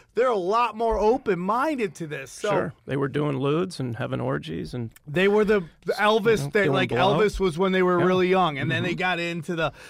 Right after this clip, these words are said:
Speaker 1: the sixties, the Grateful Dead, and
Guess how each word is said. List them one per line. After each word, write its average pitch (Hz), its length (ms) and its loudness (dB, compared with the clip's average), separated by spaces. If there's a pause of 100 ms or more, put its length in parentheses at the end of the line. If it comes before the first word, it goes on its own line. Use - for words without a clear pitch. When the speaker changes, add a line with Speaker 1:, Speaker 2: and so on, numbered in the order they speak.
(100)
Speaker 1:
the 175 80 0
sixties, 196 920 -2
the 170 120 -6
Grateful 190 440 0
Dead, 185 480 2 (280)
and 175 160 -2